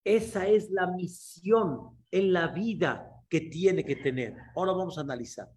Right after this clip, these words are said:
<clears throat> Cuando una persona tiene envidia, ¿la envidia de qué viene, Marcos? ¿De qué viene la envidia? ¿No estás qué? Satisfecho. No estás contento con lo que tienes.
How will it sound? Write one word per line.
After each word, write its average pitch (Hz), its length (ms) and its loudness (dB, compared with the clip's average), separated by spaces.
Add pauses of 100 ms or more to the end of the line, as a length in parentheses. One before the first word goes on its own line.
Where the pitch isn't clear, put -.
(520)
<clears throat> 190 300 4
Cuando 165 260 4
una 240 240 2
persona 190 540 0
tiene 185 320 0
envidia, 156 680 -2 (420)
¿la 156 80 0
envidia 190 440 0
de 170 140 -2
qué 180 120 2
viene, 165 300 0
Marcos? 110 380 -10 (500)
¿De 160 120 -6
qué 180 120 -6
viene 196 200 -2
la 185 80 0
envidia? 165 460 -4 (380)
¿No 151 140 -2
estás 165 320 -4
qué? - 420 -2 (640)
Satisfecho. 185 680 -8 (760)
No 185 120 2
estás 208 320 -2
contento 196 680 2
con 180 100 2
lo 175 100 0
que 165 120 -2
tienes. 160 560 0